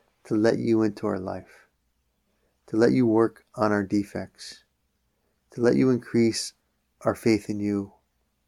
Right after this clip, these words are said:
our faith in God, and our ability to serve others, our willingness to serve others.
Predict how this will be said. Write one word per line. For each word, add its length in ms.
our 100
faith 300
in 100
God, 320
and 160
our 140
ability 420
to 140
serve 260
others, 380
our 100
willingness 520
to 100
serve 280
others. 520